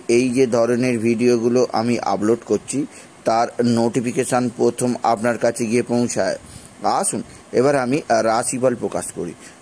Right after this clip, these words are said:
প্রথমে পঞ্জিকা মতে আজ দোসরা আশ্বিন,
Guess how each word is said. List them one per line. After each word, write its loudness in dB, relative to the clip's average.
প্রথমে 2
পঞ্জিকা 0
মতে 0
আজ 0
দোসরা 2
আশ্বিন, -4